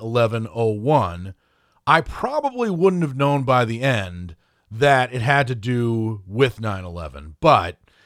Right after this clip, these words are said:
it's one of Ernest Borgnine's last performances, and it also may be one of his best. I don't want to give it entirely away, but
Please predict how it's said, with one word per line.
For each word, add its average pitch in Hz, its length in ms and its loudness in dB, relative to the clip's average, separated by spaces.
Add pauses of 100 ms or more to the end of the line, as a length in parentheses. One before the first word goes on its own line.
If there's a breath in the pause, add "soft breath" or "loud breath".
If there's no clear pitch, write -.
(120)
it's 160 260 4
one 240 220 2
of 175 240 6
Ernest 143 320 0
Borgnine's 120 1120 2 (500)
last 151 480 2
performances, 107 880 -4
and 160 140 -2
it 175 100 0
also 180 500 2
may 131 340 0
be 123 400 -2
one 113 200 -2
of 113 60 -2
his 101 160 -6
best. 80 520 -4 (300 soft breath)
I 165 120 4
don't 262 140 4
want 240 120 4
to 202 60 2
give 185 160 6
it 160 80 0
entirely 139 560 0
away, 123 560 2
but 110 480 2